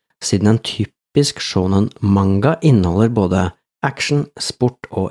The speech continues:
eventyr. Noen mener også at sjangeren kan være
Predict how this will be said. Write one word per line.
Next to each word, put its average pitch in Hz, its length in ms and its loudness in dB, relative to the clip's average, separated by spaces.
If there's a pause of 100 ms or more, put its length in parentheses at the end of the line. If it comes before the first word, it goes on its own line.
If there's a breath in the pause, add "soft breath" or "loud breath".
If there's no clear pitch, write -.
eventyr. 90 560 0 (1400)
Noen 139 180 6
mener 113 240 4
også 117 220 0
at - 160 -12
sjangeren 92 340 -2
kan 117 160 0
være 98 280 0